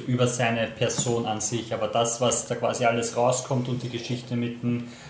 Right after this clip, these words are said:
ähm, Glenn Greenwald, also dem Journalisten, der auch dabei war und dessen Freund dann in, äh, England verhaftet worden ist und das alles, das sind ja alles Fakten, wo sie da dann noch zusätzlich live dabei war, das gibt's ja nicht zum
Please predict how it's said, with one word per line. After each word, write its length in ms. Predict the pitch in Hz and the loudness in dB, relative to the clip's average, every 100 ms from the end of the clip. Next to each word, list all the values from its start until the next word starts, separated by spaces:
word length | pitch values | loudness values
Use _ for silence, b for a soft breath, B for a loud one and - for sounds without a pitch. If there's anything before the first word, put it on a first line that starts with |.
| B | B
ähm, 220 | 123 117 | 2 2
Glenn 260 | 120 120 120 | 2 2 2
Greenwald, 360 | 139 139 131 123 | 2 2 4 4
also 180 | 120 123 | 2 0
dem 280 | 123 120 120 | 0 -2 -2
Journalisten, 800 | - 123 123 131 - - 127 | -2 2 4 4 4 0 -4
der 160 | 120 107 | 0 2
auch 80 | 131 | 2
dabei 460 | - 127 117 113 113 | 2 0 2 0 2
war 160 | 113 | 0
und 120 | 110 | 0
dessen 300 | 117 110 - 113 | -2 0 -2 -4
Freund 260 | - 107 107 - | -2 0 0 -4
dann 220 | 110 113 | -4 -6
in, 360 | 110 107 107 107 | -6 -6 -6 -6
äh, 320 | 104 104 - | -6 -6 -2
England 340 | 110 113 117 - | -2 2 2 4
verhaftet 400 | 107 117 127 117 | 4 4 0 -2
worden 260 | 110 110 | -2 -2
ist 220 | 107 - - B B B | -6 -8 -10 B B B
und 160 | 123 123 | -8 -4
das 140 | 120 | 0
alles, 360 | 110 107 110 - | 4 4 2 -2
das 160 | 123 - | -4 -4
sind 140 | 107 | 0
ja 80 | 107 | 2
alles 240 | 104 104 | 2 0
Fakten, 540 | - 107 104 - 117 107 | -2 0 -2 -4 -8 -6
wo 120 | 104 | -6
sie 180 | 101 107 | -8 -6
da 100 | 107 | -6
dann 300 | 104 101 101 - | -6 -10 -12 -8
noch 280 | 127 120 - | 2 2 2
zusätzlich 560 | - 123 120 120 113 107 | -2 -2 -2 -4 -6 0
live 220 | 107 - | 0 0
dabei 360 | 110 - 104 104 | -4 0 0 0
war, 120 | 101 | -4
das 340 | 101 101 - | -6 -12 -12
gibt's 260 | - - - | -12 -10 -10
ja 60 | 107 | -10
nicht 300 | 104 - - | -10 -14 -14
zum 140 | 104 | -14